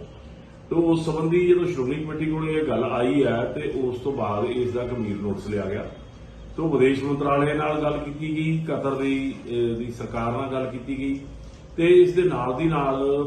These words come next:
ਪੰਜਾਬ ਦੀ ਐਮ ਪੀ ਹਰਸਿਮਰਤ ਕੌਰ ਬਾਦਲ ਨੇ ਵੀ ਇਸ ਦਾ ਮੁੱਦਾ ਚੁੱਕਿਆ। ਸੋ ਅੱਜ ਇਹ ਚੰਗੀ ਖਬਰ ਮਿਲੀ ਹੈ ਕਿ ਪਿਛਲੇ ਦਿਨਾਂ 'ਚ ਇੱਕ ਗੁਰੂ ਗ੍ਰੰਥ ਸਾਹਿਬ ਦੇ ਸਰੂਪ ਜਿਹੜੇ ਸਥਾਨਾਂ ਤੇ ਪਹੁੰਚੇ ਸੀ, ਤੇ ਹੁਣ ਅੱਜ ਖਬਰ ਮਿਲੀ ਹੈ ਕਿ ਦੂਸਰੇ ਸਰੂਪ ਜਿਹੜੇ ਆ, ਉਹ ਵੀ, ਅਹ, ਉਹਨਾਂ ਜਿਹੜੇ ਆ, ਪਵਿੱਤਰ ਸਥਾਨ ਦੇ ਉੱਤੇ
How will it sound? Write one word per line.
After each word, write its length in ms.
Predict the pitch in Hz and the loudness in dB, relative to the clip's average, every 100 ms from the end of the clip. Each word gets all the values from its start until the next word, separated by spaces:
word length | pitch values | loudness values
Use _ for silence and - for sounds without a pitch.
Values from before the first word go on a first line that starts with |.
| 143 | -4
ਪੰਜਾਬ 480 | 135 123 120 120 117 | -6 -4 -2 -2 -2
ਦੀ 140 | 135 | -2
ਐਮ 180 | 131 117 | -2 -4
ਪੀ 520 | 104 131 120 110 113 - - 113 | -4 -4 -2 -2 -4 -8 -10 -6
ਹਰਸਿਮਰਤ 360 | 113 120 117 117 | -4 -4 -6 -6
ਕੌਰ 160 | 123 | -6
ਬਾਦਲ 340 | 107 101 98 107 | -4 -4 -4 -4
ਨੇ 80 | 104 | -4
ਵੀ 160 | 107 | -4
ਇਸ 100 | 101 | -6
ਦਾ 120 | - | -6
ਮੁੱਦਾ 260 | 98 92 95 | -8 -6 -8
ਚੁੱਕਿਆ। 400 | 90 98 113 120 - - - - - | -8 -8 -6 -6 -8 -16 -18 -18 -2
ਸੋ 220 | 175 180 165 | 2 4 4
ਅੱਜ 140 | 160 | 8
ਇਹ 220 | 185 180 | 8 8
ਚੰਗੀ 240 | - 151 160 | 4 -2 -2
ਖਬਰ 220 | 165 170 | 0 0
ਮਿਲੀ 280 | 156 156 170 | -2 0 0
ਹੈ 60 | |
ਕਿ 140 | 170 185 | 0 -4
ਪਿਛਲੇ 360 | 175 147 170 | -6 -2 0
ਦਿਨਾਂ 240 | 165 160 156 | 0 0 -2
'ਚ 120 | 175 | -2
ਇੱਕ 420 | 175 180 180 185 | -2 -2 -2 -2
ਗੁਰੂ 400 | 180 165 147 143 | 2 2 0 -4
ਗ੍ਰੰਥ 140 | 139 | -6
ਸਾਹਿਬ 240 | 139 147 147 | -4 -4 -4
ਦੇ 80 | 143 | -6
ਸਰੂਪ 320 | 123 131 127 | -8 -8 -6
ਜਿਹੜੇ 140 | 131 135 | -4 -4
ਸਥਾਨਾਂ 380 | 123 - 104 110 | -6 -8 -6 -4
ਤੇ 80 | 117 | -4
ਪਹੁੰਚੇ 440 | 117 113 117 147 | -6 -6 -8 -6
ਸੀ, 120 | 117 117 - | -6 -6 -4
ਤੇ 160 | 143 | -4
ਹੁਣ 260 | 110 113 120 117 120 | -2 -4 -4 -4 -4
ਅੱਜ 120 | 123 123 | -4 -4
ਖਬਰ 200 | 117 113 | -4 -2
ਮਿਲੀ 240 | 110 110 | -2 -2
ਹੈ 80 | 120 | -2
ਕਿ 100 | 123 | -4
ਦੂਸਰੇ 460 | 113 110 107 131 | -6 -6 -4 -6
ਸਰੂਪ 300 | 117 113 101 | -6 -6 -6
ਜਿਹੜੇ 240 | 98 101 95 | -4 -4 -2
ਆ, 140 | - - - - - - | -4 -10 -16 -16 -16 -2
ਉਹ 120 | 165 | 4
ਵੀ, 440 | 180 185 185 185 - | 6 8 6 4 0
ਅਹ, 760 | 127 123 120 117 117 113 120 | 2 2 2 0 -2 -6 -6
ਉਹਨਾਂ 640 | 135 139 139 131 131 120 117 | -4 -2 -2 -4 -4 -4 -6
ਜਿਹੜੇ 360 | 110 117 113 | -4 -2 -2
ਆ, 100 | 110 | -2
ਪਵਿੱਤਰ 360 | 107 110 117 117 | -6 -6 -6 -6
ਸਥਾਨ 380 | - 107 104 98 | -6 -8 -6 -4
ਦੇ 80 | 113 | -4
ਉੱਤੇ 440 | 104 107 101 95 | -6 -6 -4 -4